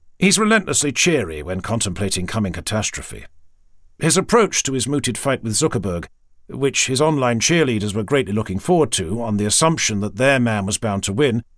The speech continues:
despite his opponent being a trained jiu-jitsu champion, was to post jokes about the chances of his dying in there. His philosophy is not so much "nothing ventured, nothing gained," as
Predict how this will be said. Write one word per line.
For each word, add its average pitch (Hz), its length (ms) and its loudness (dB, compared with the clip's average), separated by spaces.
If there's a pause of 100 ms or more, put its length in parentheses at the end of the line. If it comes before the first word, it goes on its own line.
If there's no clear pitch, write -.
(360)
despite 113 480 -4
his 90 120 -4
opponent 92 420 -4
being 92 200 -4
a 87 60 -6
trained 107 400 0
jiu-jitsu 90 560 -2
champion, 85 480 -4 (520)
was 156 120 0
to 165 100 -2
post - 320 4
jokes 170 380 4
about 131 220 0
the 120 80 -4
chances 113 540 0
of 123 80 -2
his 131 140 0
dying 165 460 4
in 65 180 -8
there. 53 220 -12 (1040)
His - 200 4
philosophy 170 600 2 (440)
is 147 120 0
not 214 180 2
so 185 180 2
much - 420 -2 (200)
"nothing 147 380 2
ventured, 110 380 0
nothing 107 280 -2
gained," 104 400 2 (540)
as 127 140 0